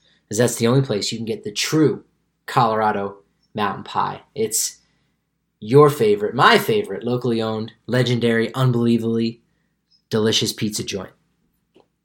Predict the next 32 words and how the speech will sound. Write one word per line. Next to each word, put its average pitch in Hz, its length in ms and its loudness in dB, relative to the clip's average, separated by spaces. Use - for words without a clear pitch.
Unbelievably 117 800 2
delicious 98 440 -8
pizza - 340 -12
joint. - 300 -14
It's 135 120 -2
both 226 240 8
those 107 240 -2
things. - 400 -20
It's 151 100 -4
Bojo's. - 680 0
Um, 113 540 0
mention 165 380 2
D 165 180 4
N 160 80 4
V 151 160 6
R. 147 420 4
Even 156 260 -4
if 143 160 -6
you're 160 80 -4
not 156 160 -4
a 156 60 -2
subscriber, 139 800 -2
you 135 160 0
can 139 160 2
just 139 200 2
mention 143 400 4
it, - 220 -2
drop 143 340 2
it. - 240 -2
It's 139 200 0
all 135 240 2
good. 135 380 2